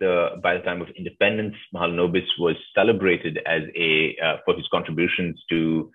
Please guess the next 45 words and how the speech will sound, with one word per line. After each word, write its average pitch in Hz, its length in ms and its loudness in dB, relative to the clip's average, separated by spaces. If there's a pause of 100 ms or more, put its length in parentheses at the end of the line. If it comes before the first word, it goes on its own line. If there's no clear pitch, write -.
(220)
sample 101 360 0
surveys. 98 380 4 (100)
He 87 80 0
was 82 180 2
a 82 160 2
fellow 85 220 2
of 82 100 -4
the 78 80 -4
Royal 76 220 0 (160)
Society, 95 480 2
one 80 140 -4
of 78 60 -6
the - 120 -12
first, 78 280 0
you 80 80 -6
know, 71 120 -4 (160)
ten, 80 340 0
fifteen 82 360 -4
Indians 85 400 0
to 80 80 -8
be 78 120 -2
inducted 80 420 -2
into 90 260 -2
it. 95 140 4 (500)
Uh, 92 280 2
and 110 320 0
these, 101 260 0 (220)
uh, 92 160 0
large-scale 101 560 2
sample 92 360 -6
surveys 87 300 2 (480)
came 113 260 4
to 101 80 -2
be 92 120 0
used 82 460 0
across - 400 0
the 87 80 0
world 80 300 4 (100)
from 82 160 -2
the 78 60 -8
nineteen 78 320 -4
fifties 80 320 -6
onwards. 80 300 -2
So 92 60 -2
this 101 160 0